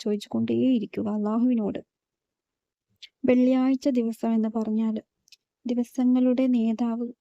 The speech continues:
എന്നാണ് പറയപ്പെടുന്നത്. നമ്മുടെ വെള്ളിയാഴ്ച ദിവസം അസർ നമസ്കാരത്തിനും മഗ്‌രിബ് നമസ്കാരത്തിനും ഇടയിൽ "യാ റഹ്മാനു യാ അല്ലാ" എന്ന ഈ ഒരു വാക്ക്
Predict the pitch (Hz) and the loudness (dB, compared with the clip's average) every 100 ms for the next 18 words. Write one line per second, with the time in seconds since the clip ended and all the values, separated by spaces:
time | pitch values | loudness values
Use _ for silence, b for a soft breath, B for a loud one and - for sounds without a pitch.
0 | _ 233 214 214 208 220 _ _ _ 226 | _ 0 2 2 -2 -6 _ _ _ -6
1 | 214 214 - 214 214 208 214 - _ _ | -2 -4 -4 -4 -4 -6 -8 -12 _ _
2 | _ _ _ _ _ _ _ _ - 311 | _ _ _ _ _ _ _ _ -2 2
3 | 330 302 233 233 233 233 226 208 208 - | 4 2 2 0 -2 -4 -4 -6 -8 -14
4 | _ _ _ _ _ _ _ _ _ - | _ _ _ _ _ _ _ _ _ -4
5 | 269 - 277 285 240 233 - 226 220 214 | -2 0 0 2 2 -2 -4 -2 -2 -2
6 | 226 226 220 226 247 254 254 247 214 - | 0 2 0 0 0 2 2 0 -4 -6
7 | - 214 214 - 220 220 233 214 214 214 | -6 -4 -4 -4 -4 -2 -4 -4 -2 -4
8 | 208 - - _ _ _ _ _ _ 262 | -6 -10 -20 _ _ _ _ _ _ 0
9 | 262 269 277 240 233 - 240 240 247 247 | 2 2 2 -2 -4 -2 0 2 4 2
10 | 220 220 226 220 220 226 _ _ _ _ | 2 0 -2 -2 -4 -8 _ _ _ _
11 | _ _ - 302 294 254 254 226 226 214 | _ _ 0 4 6 6 4 2 2 0
12 | 208 - - | -2 -6 -18